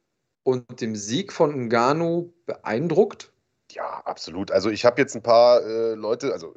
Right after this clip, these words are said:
Speaker 2: natürlich im Twitter gelesen und so weiter, ein bisschen Kritik auch, äh, vernommen, weil Leute gesagt haben, okay, das war jetzt nicht die,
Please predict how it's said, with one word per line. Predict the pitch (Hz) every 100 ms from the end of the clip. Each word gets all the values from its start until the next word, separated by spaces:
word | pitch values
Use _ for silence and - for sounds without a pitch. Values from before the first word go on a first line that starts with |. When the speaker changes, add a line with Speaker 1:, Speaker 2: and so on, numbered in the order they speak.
| -
Speaker 2:
natürlich | 90 87 113 101
im | 107 101 95
Twitter | - 117
gelesen | 120 117 123 117
und |
so | 113 104
weiter, | 113 117
ein | 104
bisschen | - 147
Kritik | - - 151
auch, | 151 143 143
äh, | - 135 135 131 135 113
vernommen, | - 131 135 156 151 - - - - _ -
weil | 107
Leute | 117 120
gesagt | 117 123 139
haben, | 117
okay, | 113 127
das | 113
war | 107 104
jetzt | 123 -
nicht | 117 -
die, | 123 139 143